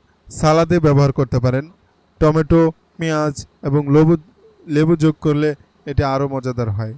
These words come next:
স্যান্ডউইচের মধ্যে ক্ষীরা যোগ করুন, এটি স্ন্যাক্স হিসেবে স্বাস্থ্যকর। ডিটক্স ড্রিঙ্কস তৈরি করুন, এক গ্লাস পানিতে ক্ষীরার টুকরা,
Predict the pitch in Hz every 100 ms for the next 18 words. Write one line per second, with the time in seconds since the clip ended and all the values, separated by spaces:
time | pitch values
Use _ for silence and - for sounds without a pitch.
0 | _ _ _ _ _ _ _ - 170 170
1 | 180 196 196 160 147 147 139 - _ -
2 | 156 151 - 147 139 - 123 117 - _
3 | _ _ 151 151 165 - 151 - 156 139
4 | 143 139 143 120 - 123 131 - _ _
5 | _ _ _ _ _ _ - 135 165 190
6 | - 139 151 165 139 - 151 139 135 139
7 | 185 _ _ _ _ _ 147 151 175 -
8 | 175 175 175 156 160 160 156 165 151 156